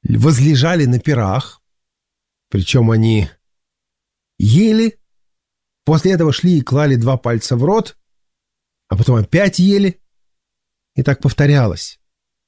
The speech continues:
Здесь же и саморазжигание, здесь и разжигание страстей. Это казалось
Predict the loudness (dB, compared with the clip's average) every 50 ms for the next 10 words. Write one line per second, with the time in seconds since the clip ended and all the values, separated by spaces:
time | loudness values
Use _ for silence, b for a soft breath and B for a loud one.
0 | _ _ _ _ _ _ -6 -4 -2 0 2 2 2 2 2 2 2 0 0 -2
1 | -2 -2 -2 -2 0 -2 -2 -2 0 0 2 2 2 0 0 -2 -2 -2 -2 -2
2 | -2 -2 -2 -2 -4 -4 -8 -10 -14 _ _ _ _ _ _ _ -8 -6 -2 0
3 | 2 0 2 0 0 0 0 0 -2 -2 0 0 0 0 2 0 0 0 -2 -4
4 | -4 -4 -4 -4 -4 -6 -2 0 0 0 0 -4 _ _ _ _ _ _ _ _
5 | _ _ _ -4 -2 -2 -2 -2 -2 0 0 2 2 2 2 0 0 -2 -6